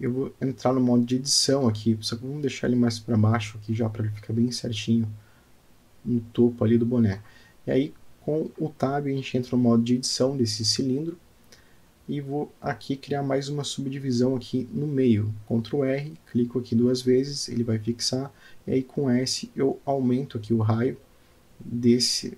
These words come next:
desse loop aqui. E agora, com essa simples estrutura, eu posso trazer aqui subdivisão de superfície, só vou aumentar aqui o levels, deixar com três, e já vai ficar o botão que eu preciso aqui pra essa área.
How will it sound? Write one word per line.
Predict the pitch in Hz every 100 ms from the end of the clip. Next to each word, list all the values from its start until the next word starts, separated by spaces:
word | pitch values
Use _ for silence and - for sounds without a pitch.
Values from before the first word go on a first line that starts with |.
| -
desse | 127 117 135
loop | 123 131 -
aqui. | 110 104 131 - - - - - -
E | 151
agora, | 147 135 135 147 147 - - - _ -
com | 143 139
essa | 139 156
simples | - 151 165 156
estrutura, | 147 - 123 127 143
eu |
posso | 143 139 -
trazer | - 131
aqui | 123 123
subdivisão | - 131 127 127 123 123
de | 117
superfície, | 110 143 139 - 147 -
só | -
vou | 123 127
aumentar | 135 120 131
aqui | 117 -
o |
levels, | 123 120 123 143
deixar | 123 113 113
com | 127
três, | 131 131 135 143 - - - - -
e | 147
já | 143
vai | 147
ficar | 143 - - 131
o | - - 143
botão | 147 143 - 131
que | 123
eu |
preciso | 131 139 - - 120
aqui | 120 110 117 - - - -
pra | 123 120
essa | 120 147
área. | 135 104 107